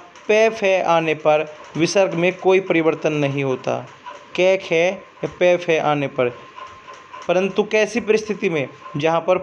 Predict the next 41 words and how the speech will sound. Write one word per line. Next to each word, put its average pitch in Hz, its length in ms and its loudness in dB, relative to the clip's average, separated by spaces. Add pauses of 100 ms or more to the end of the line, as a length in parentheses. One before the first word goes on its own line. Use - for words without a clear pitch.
पूर्व 180 220 4
पद 160 200 0
में 170 320 0 (520)
ए 151 260 4
हो, 120 300 -4 (260)
जैसे 151 200 2
अंतः 175 520 0
प्लस 185 340 0
करण, 156 380 2 (560)
ठीक 190 120 2
है, 147 160 0 (540)
अंतः 165 420 0
प्लस 226 420 0 (440)
करण, 175 360 2 (480)
तो 175 260 4 (340)
अंतःकरण 190 720 2
में 202 120 0
कोई 208 200 4
परिवर्तन 196 440 2
नहीं 196 120 0
आएगा, 190 180 4
वो 202 240 0
as 165 180 2
it 175 160 -2
is 156 140 -10
लिखा 147 260 0
जाएगा, 127 380 0
क्योंकि 156 460 -4
पूर्व 185 300 2
में 180 320 -2
ए 185 220 2
है 190 260 0
और 165 160 0
उत्तर 160 320 0
पद 151 140 2
में 160 180 0
क - 180 -8
है, 135 300 2
तो 143 120 -2
अंतःकरण 151 760 0
का 202 360 2